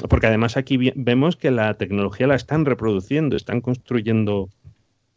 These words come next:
nuevas naves que funcionan mediante la, el viaje por esporas. Incluso hemos visto que no necesitamos parasitar a ninguna criatura para poder hacerlo.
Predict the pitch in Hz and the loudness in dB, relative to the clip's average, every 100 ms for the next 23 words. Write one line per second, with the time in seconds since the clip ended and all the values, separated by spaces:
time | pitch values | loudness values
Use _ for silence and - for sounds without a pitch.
0 | - 123 127 120 98 123 147 135 - 117 | 0 6 6 6 4 4 6 4 2 -6
1 | 120 113 120 110 107 107 107 104 104 104 | -4 -4 -2 -2 -2 -2 -2 -2 -2 -2
2 | 104 101 101 95 95 - - - 120 113 | 0 2 2 0 -4 -8 -16 -2 2 4
3 | 110 120 - 107 98 - 160 147 131 - | 2 2 0 2 0 2 4 6 2 -2
4 | 113 107 98 110 110 110 127 170 160 117 | -6 -6 -4 -2 -2 -2 -4 -4 -2 0
5 | 127 135 131 127 120 110 110 107 104 101 | 2 2 0 -2 -4 -2 0 2 0 -2
6 | 95 - - - 120 107 - 110 117 110 | -4 -12 -20 -2 2 2 2 0 2 4
7 | 107 107 107 113 113 113 110 101 95 120 | 4 2 0 2 0 0 0 -2 -2 -2
8 | 104 98 104 101 104 98 95 87 135 165 | -2 0 2 2 2 2 0 2 2 4
9 | 151 | 2